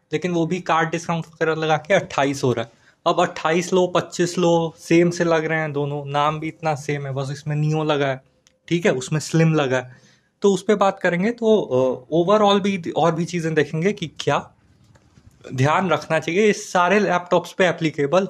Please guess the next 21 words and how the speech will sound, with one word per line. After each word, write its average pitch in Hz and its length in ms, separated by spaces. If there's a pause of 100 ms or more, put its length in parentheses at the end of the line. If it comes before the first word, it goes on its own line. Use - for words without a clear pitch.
होगा, 151 360
लेकिन 151 240
यहाँ 147 320
पे 196 120
इन 156 120
तीनों 131 300
पे 202 120
फोकस्ड - 500 (500)
रहेगा। 151 260 (300)
सबसे 220 300
पहले 208 240
तो, 233 140
अ, 120 500 (100)
जनरल 165 340
बात 185 240
करते 180 220
हैं। 165 200
Infinix 175 380
के 185 120
तीन 170 360
लैपटॉप्स, 160 600